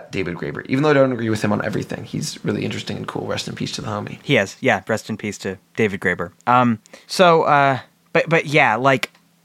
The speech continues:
Speaker 2: I think that this argument, it's this really interesting marriage of the, uh, the idea of redemptive suffering and this stuff about how the nanny state,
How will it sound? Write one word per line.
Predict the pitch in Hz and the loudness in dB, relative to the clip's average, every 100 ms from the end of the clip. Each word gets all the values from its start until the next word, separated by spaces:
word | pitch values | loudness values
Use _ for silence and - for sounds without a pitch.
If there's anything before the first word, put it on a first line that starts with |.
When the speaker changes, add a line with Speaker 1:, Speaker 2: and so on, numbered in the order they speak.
| _ - | _ 0
Speaker 2:
I | 170 | 2
think | 190 220 | 4 4
that | 180 | 4
this | 185 170 | 4 4
argument, | 170 165 170 156 170 | 4 4 2 2 0
it's | 151 - | -2 0
this | 151 139 - - | 0 0 -4 -12
really | 123 117 143 175 175 170 | -12 -2 4 6 6 4
interesting | 160 147 139 - 127 - 127 117 113 - _ _ _ - - | 2 0 0 0 -2 -2 0 0 -2 -6 _ _ _ -20 -14
marriage | 135 131 139 131 117 - - | 0 4 6 6 4 0 0
of | 120 110 | -2 -2
the, | 117 110 110 107 | -4 -2 0 2
uh, | 104 98 - - _ _ - | 4 2 -2 -16 _ _ -14
the | 127 127 123 | -2 4 4
idea | 117 139 139 | 4 4 4
of | 123 | 4
redemptive | 123 131 131 123 | 2 2 2 -2
suffering | - 123 - 113 107 101 - - _ | 2 2 2 2 2 -2 -8 -20 _
and | 135 135 127 120 - - _ | 0 2 2 -2 -6 -16 _
this | 139 143 - - _ _ | -2 0 0 -4 _ _
stuff | - - 165 | -2 2 2
about | 175 160 - | 4 4 4
how | 143 | 2
the | 127 120 | 4 2
nanny | 117 135 170 143 | 4 2 2 0
state, | - - 110 104 101 | -2 0 0 0 -4